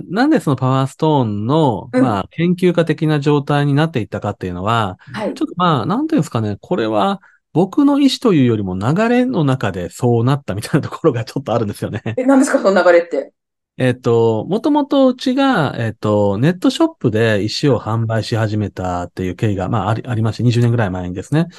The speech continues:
Speaker 2: はい。
Speaker 1: で、その中でじゃあ僕最初はやっぱ石のことそんな詳しくないわけじゃないですか。
Speaker 2: はい。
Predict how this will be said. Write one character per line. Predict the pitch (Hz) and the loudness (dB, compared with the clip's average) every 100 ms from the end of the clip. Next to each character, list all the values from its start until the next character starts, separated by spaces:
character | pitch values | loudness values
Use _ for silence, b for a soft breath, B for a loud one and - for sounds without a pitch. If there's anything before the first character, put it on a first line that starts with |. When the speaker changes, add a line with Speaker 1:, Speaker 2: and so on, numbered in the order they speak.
| B B B | B B B
Speaker 2:
は | |
い。 | 202 | 0
Speaker 1:
で、 | 226 220 220 214 208 180 | 2 2 0 0 0 -4
そ | 165 247 | -4 2
の | 269 | 2
中 | 311 185 | 2 2
で | |
じ | 123 | 0
ゃ | 113 | 0
あ | |
僕 | 135 - | -2 -2
最 | 202 247 | -2 0
初 | |
は | 294 | 0
や | 277 | 0
っ | |
ぱ | 151 | -2
石 | - 202 | 0 0
の | |
こ | 202 | 0
と | 165 | 0
そ | 139 | 0
ん | |
な | 160 | 0
詳 | - 180 | 0 -2
し | 190 | -2
く | - | -6
な | 104 117 | -4 -2
い | 92 80 - | -4 -8 -10
わ | 101 | -8
け | 98 | -8
じ | 92 | -8
ゃ | |
な | 87 | -8
い | |
で | 87 | -10
す | |
か。 | - 85 _ b | -10 -10 _ b
Speaker 2:
は | |
い。 | 208 | -16